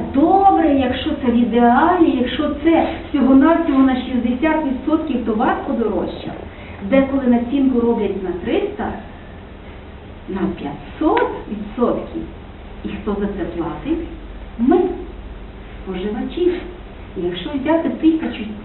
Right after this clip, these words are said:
скажімо так, важко, легко зароблених нами грошей, то в кошику осідає всього-навсього з тисячу гривень, чотириста гривень в споживацькому кошику, ми маємо, це наше, а шістсот ми інвестуємо в бізнес підприємливих людей,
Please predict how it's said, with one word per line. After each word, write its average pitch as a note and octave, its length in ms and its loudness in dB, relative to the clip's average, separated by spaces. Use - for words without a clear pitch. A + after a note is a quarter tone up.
скажімо B3 320 0
так, A3+ 240 0
важко, A#3+ 380 0
легко A#3+ 380 0
зароблених G#3+ 560 0
нами A#3 240 0
грошей, F#3+ 420 -6
то C4 80 -2
в - 920 0
кошику D4+ 380 4
осідає A#3 640 2
всього-навсього B3 680 2
з - 40 -8
тисячу C4 360 -2
гривень, G3+ 360 2
чотириста A3+ 520 0
гривень F#3+ 300 2
в - 320 -8
споживацькому G#3+ 720 0
кошику, A3 360 0
ми G3+ 220 4
маємо, F#3 260 4
це C4 80 0
наше, F3+ 420 4
а G#3 120 -2
шістсот G#3 580 -4
ми F#3+ 120 -4
інвестуємо A#3+ 800 -2
в G#3+ 40 -4
бізнес A3+ 600 2
підприємливих F3 800 -2
людей, D#3+ 260 -4